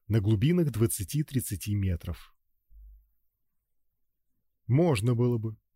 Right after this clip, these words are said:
согласился Воронцов. «Только он и для других целей пригодится. А возразить я хочу только одно.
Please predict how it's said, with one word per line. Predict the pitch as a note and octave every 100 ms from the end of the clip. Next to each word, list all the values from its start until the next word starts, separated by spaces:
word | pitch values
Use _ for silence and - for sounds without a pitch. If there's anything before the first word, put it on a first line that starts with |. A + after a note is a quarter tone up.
| _ _
согласился | - A2 B2+ - B2+ G#2+ G#2
Воронцов. | A2 A#2 - A2 G2 _ _ _ _ _ _
«Только | C#3+ G3 -
он | E3+ D#3+
и |
для | C3+ D3+
других | D#3+ E3+ C3+ -
целей | - A2+ F#2+
пригодится. | G#2 G#2 A2+ G2 - - F2 - _ _ _ _
А | -
возразить | G#2+ A2 D3 D#3+ G#3+ C#3+
я |
хочу | C#3 C#3 -
только | - C3+ A2+ B2
одно. | A#2+ A#2+ F2